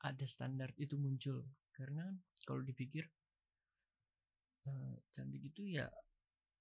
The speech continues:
relatif sih, benar, cantik itu relatif. Mungkin menurutku malah cantik itu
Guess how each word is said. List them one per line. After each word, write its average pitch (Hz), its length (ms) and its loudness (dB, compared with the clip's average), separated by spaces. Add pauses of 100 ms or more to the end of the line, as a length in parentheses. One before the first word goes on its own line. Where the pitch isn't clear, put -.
(360)
relatif 139 480 -2
sih, - 160 0
benar, 170 320 4
cantik 131 320 0
itu - 80 -4
relatif. 131 640 0
Mungkin 202 240 4
menurutku 143 560 6
malah 202 160 2 (1040)
cantik 131 320 -2
itu 147 240 2